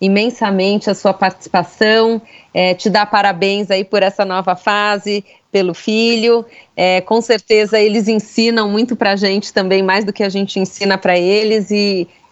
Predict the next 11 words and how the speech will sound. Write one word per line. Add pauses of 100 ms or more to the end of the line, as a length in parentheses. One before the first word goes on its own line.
é,
que
você
consiga
implementar
o
seu
work-life
integration
com
sucesso.